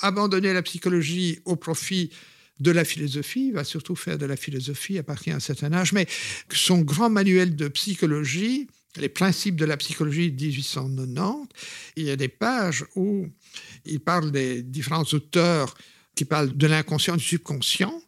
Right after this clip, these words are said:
Lui-même adhère à cette notion. Il dit que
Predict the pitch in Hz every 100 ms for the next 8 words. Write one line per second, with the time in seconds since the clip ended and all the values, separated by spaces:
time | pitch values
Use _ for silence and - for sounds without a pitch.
0 | _ - - - 170 196 208 202 202 185
1 | 175 151 175 175 175 147 - - - 156
2 | 143 - - 147 - 143 - - 247 330
3 | _ _ - 196 170 170 160 - 160 151